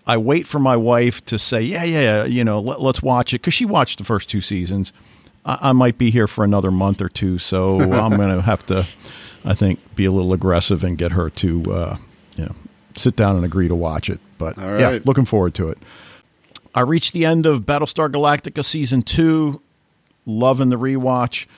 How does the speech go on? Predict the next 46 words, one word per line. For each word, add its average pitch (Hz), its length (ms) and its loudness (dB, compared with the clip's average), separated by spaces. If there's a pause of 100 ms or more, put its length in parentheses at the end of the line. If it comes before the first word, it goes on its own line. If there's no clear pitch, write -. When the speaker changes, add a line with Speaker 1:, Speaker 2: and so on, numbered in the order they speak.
(460)
Speaker 1:
I 123 120 -4
failed 151 800 2 (320)
in 127 120 4
my 120 180 2
attempt - 480 -4
to 110 60 -2
like 120 340 0
Wheel 123 360 2
of 113 100 0
Time 113 640 0 (220)
on 107 180 0
Amazon, 104 680 0
and 98 120 -4
I 95 140 -2
just 131 280 -4
Speaker 2:
<laughs> - 600 -14
Speaker 1:
doubt 113 300 2
whether 101 260 2
I'll 98 140 2
be 101 100 -2
back. 90 320 -4
Speaker 2:
Did, 113 200 -4
did 123 180 -4
you 131 180 0
try 123 220 4
Speaker 1:
Mm. 123 80 2
Speaker 2:
again? 117 380 -2 (460)
Speaker 1:
I - 160 0
tried 107 300 2
again. 87 400 -4
Never 107 240 0
Speaker 2:
Did - 80 -4
Speaker 1:
say 104 120 -2
Speaker 2:
you? 101 80 0
Speaker 1:
never. 92 340 -6
But, 90 340 -6 (180)
uh, 101 400 -2
I 120 120 0
also 185 260 2
finished 185 480 0 (220)
series 143 380 -2
thirteen 143 440 0
of 143 100 -2
Doctor 131 380 -2
Who, 143 280 2
and, 165 140 0